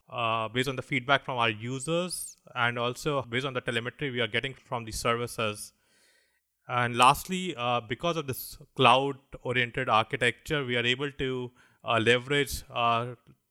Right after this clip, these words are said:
big data technologies and these service-oriented architectures, which allow us to leverage terabytes of data or telemetry which are being produced by, uh, different user-facing services,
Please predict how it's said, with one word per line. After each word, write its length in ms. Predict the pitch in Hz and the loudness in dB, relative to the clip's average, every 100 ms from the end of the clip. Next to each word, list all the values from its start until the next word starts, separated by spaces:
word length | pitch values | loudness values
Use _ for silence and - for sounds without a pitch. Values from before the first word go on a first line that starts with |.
| _ 117 110 | _ -18 0
big 220 | 127 131 | 2 4
data 240 | 135 135 135 | 4 4 4
technologies 880 | 127 131 120 117 117 127 123 120 | 0 -6 0 4 4 2 -2 -2
and 500 | 127 117 123 123 123 117 - _ _ _ - | 0 2 2 0 -8 -14 -16 _ _ _ -16
these 320 | 120 120 117 | 0 2 4
service-oriented 920 | - 123 131 139 - - 123 123 131 | 6 4 4 -2 -4 -4 -2 0 4
architectures, 760 | 127 - - 120 - - 180 151 | 4 4 2 -2 -2 -4 -4 -4
which 380 | 123 135 - - - | -2 -4 -4 -12 0
allow 300 | 120 120 139 | 6 8 8
us 140 | 135 | 2
to 180 | - 135 - 113 | -2 -10 -4 4
leverage 420 | 123 123 135 - | 4 4 -2 2
terabytes 440 | 139 147 151 143 | 2 4 0 -2
of 160 | 127 104 | -4 2
data 400 | 123 123 143 139 | 4 4 4 4
or 80 | 123 | 2
telemetry 560 | - 117 117 123 - 131 | 0 -2 -2 -6 -4 -4
which 320 | 120 - - - | -6 -12 -18 -2
are 160 | 120 113 | 0 2
being 240 | 127 139 | -2 -4
produced 520 | - 117 127 135 - | -2 0 -2 -6 -2
by, 360 | - 120 120 117 - - - _ | 4 6 6 0 -8 -20 -20 _
uh, 140 | - 107 | -4 -2
different 600 | 107 120 - 143 135 127 - - _ _ _ | 0 -4 -2 -2 -2 -6 -10 -10 _ _ _
user-facing 680 | 117 131 135 147 - 139 131 | -4 0 4 2 4 0 0
services, 640 | - 127 127 - 196 202 | 2 2 2 -4 -6 -6